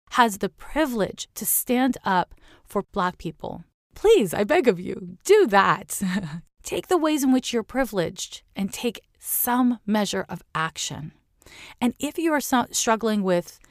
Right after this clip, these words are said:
anxiety or depression, which so many of us are,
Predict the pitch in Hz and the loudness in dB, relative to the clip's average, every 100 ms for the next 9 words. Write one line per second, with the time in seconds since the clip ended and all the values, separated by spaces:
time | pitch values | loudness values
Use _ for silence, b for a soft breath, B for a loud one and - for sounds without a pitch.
0 | b b 190 180 233 247 233 214 208 196 | b b -2 2 2 4 2 0 -2 -4
1 | 185 170 196 - 196 - 190 180 202 220 | -4 -4 -6 -6 -6 -2 -2 -2 -4 -6
2 | - - - 226 226 220 185 190 185 160 | -4 -4 -4 -2 0 2 2 0 0 -2
3 | 160 - - 160 135 110 | -6 -10 -8 -6 -4 -8